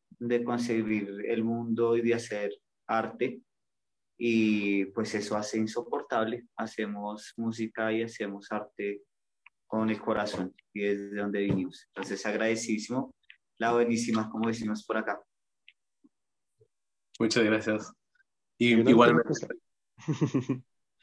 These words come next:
Speaker 3: Y una última cosa ya para despedirme. Eh,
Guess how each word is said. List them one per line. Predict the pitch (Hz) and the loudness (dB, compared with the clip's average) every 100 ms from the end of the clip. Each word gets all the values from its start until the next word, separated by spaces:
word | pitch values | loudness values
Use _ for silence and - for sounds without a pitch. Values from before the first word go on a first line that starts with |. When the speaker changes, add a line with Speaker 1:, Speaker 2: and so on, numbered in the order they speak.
| - - 165 - | -12 -4 -4 -2
Speaker 3:
Y | 113 | 0
una | 120 | 2
última | 113 127 | 2 2
cosa | 120 104 | 4 6
ya | 110 110 | 8 6
para | 113 117 | 4 2
despedirme. | 113 107 98 110 170 - | 4 4 4 2 -4 -6
Eh, | 101 98 95 90 87 85 85 85 | -2 0 0 0 -2 -4 -6 -8